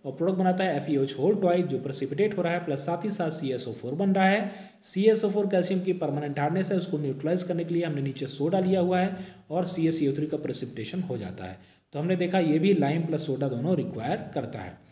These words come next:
लास्ट है आपका जो salt यहाँ पे ए एल टू एस ओ फ़ोर का whole thrice। aluminium हमेशा ए एल ओ एच whole thrice के form में precipitate होता है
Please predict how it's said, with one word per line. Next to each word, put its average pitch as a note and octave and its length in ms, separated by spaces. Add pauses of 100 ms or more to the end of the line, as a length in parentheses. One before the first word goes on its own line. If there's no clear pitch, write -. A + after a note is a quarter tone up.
(640)
लास्ट E3+ 400
है F#3+ 100
आपका F3 320
जो D#3+ 160
salt D#3+ 320
यहाँ D3 200
पे D#3 120
ए D3 200
एल D#3+ 140
टू G#3+ 160
एस E3+ 180
ओ D#3 40
फ़ोर C#3+ 200
का C#3 220
whole G3 240
thrice। C3+ 240 (360)
aluminium E3 460
हमेशा D3+ 300
ए D3 140
एल D3+ 140
ओ C#3+ 80
एच C#3+ 140
whole C3+ 160
thrice B2 220
के C3 100
form A#2+ 200
में A2 120
precipitate A#2 460
होता F3 180
है F#3 340